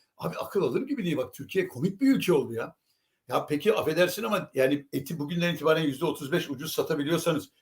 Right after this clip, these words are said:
dünden, dün niye satılmıyordu bu? Önceki gün niye fiyatlar niye buraya çıktı? Kırk ürün nasıl oluyor da indi? Efendim kar almayacaksınız bilmem ne. Böyle bir şey var mı dünyada ya?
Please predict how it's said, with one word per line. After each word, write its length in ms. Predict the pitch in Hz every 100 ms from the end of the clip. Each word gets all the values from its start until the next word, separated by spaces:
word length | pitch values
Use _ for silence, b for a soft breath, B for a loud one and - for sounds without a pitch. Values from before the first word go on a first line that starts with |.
| _
dünden, 540 | 113 127 156 214 202 -
dün 160 | 185
niye 160 | 233 214
satılmıyordu 580 | - - 131 117 101 101
bu? 140 | 123 _ _ _ -
Önceki 420 | 135 160 190 220
gün 80 | 208
niye 140 | 175
fiyatlar 440 | - 107 - 180
niye 160 | 220 220
buraya 220 | 190 160
çıktı? 380 | - - 135 135 B B B -
Kırk 380 | - 294 277 208
ürün 260 | 208 202
nasıl 240 | 175 180 247
oluyor 300 | 226 202 185
da 60 |
indi? 240 | 165 - B B -
Efendim 320 | 214 226 175
kar 160 | 208 226
almayacaksınız 760 | 233 220 185 175 170 208 233 196
bilmem 320 | 208 208 180
ne. 160 | -
Böyle 200 | 127 160
bir 40 | 175
şey 200 | 202 196
var 120 | 277
mı 120 | 311
dünyada 360 | 185 143 277 113
ya? 140 | 117